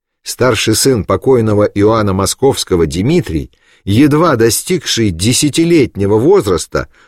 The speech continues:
тоже отправился в Орду в это кровавое время,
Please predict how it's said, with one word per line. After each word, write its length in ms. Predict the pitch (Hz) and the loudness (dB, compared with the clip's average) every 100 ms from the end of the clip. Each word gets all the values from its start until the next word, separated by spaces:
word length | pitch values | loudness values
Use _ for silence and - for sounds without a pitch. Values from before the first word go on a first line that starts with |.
| _ | _
тоже 300 | 226 220 117 | 0 2 2
отправился 640 | 107 - 113 101 101 - | 0 2 2 2 0 0
в 60 | 104 | 2
Орду 400 | 107 95 147 170 | 0 2 2 4
в 80 | 123 | 2
это 320 | 143 131 123 - _ | 2 0 -2 -6 _
кровавое 640 | - 139 135 127 117 120 | -2 0 2 2 2 2
время, 460 | 117 139 107 80 | 2 0 0 -4